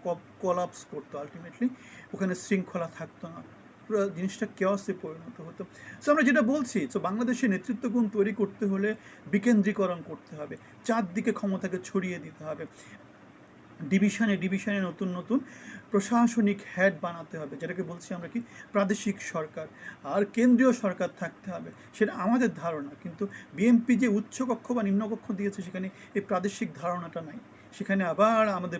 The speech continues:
পুরনো, মানে, যেটাকে বলে পুরান চাল, একই নিয়ম না, পুরান বোতলে নত-, পুরান ন-, নতুন বোতলে পুরান মদ টাইপের। সুতরাং ওই জিনিসটা বাংলাদেশের জন্য খুব বেশি পরিবর্তন আসবে, সেটা আমরা মনে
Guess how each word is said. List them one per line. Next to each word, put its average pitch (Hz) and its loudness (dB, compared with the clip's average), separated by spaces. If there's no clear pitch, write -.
পুরনো, 208 2
মানে, 214 4
যেটাকে 208 6
বলে 165 -2
পুরান 233 6
চাল, 160 0
একই 220 4
নিয়ম 165 2
না, 254 -2
পুরান 240 6
বোতলে 208 4
নত-, 190 -4
পুরান 226 0
ন-, 214 2
নতুন 262 4
বোতলে 208 4
পুরান 196 2
মদ 170 -6
টাইপের। 160 -12
সুতরাং 294 2
ওই 247 6
জিনিসটা 233 6
বাংলাদেশের 175 -6
জন্য 175 -8
খুব 208 -4
বেশি 180 -8
পরিবর্তন 190 -2
আসবে, 160 -8
সেটা 180 0
আমরা 156 -8
মনে 151 -10